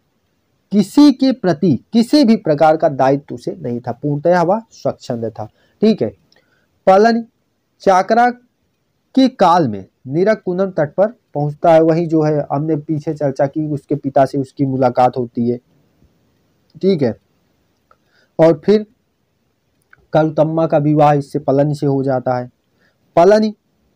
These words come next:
के चरित्र की बात करें तो वह अनाथ होकर भी स्वाभिमानी था, अशिक्षित होकर भी अधिकारियों का जानकार था। ठीक है,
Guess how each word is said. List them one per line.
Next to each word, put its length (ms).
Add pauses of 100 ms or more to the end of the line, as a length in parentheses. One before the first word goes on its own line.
(140)
के 100
चरित्र 380
की 120
बात 240
करें 180
तो 100
वह 100
अनाथ 380
होकर 300
भी 180
स्वाभिमानी 680
था, 180
अशिक्षित 640
होकर 260
भी 160
अधिकारियों 520
का 120
जानकार 580
था। 140
ठीक 260
है, 100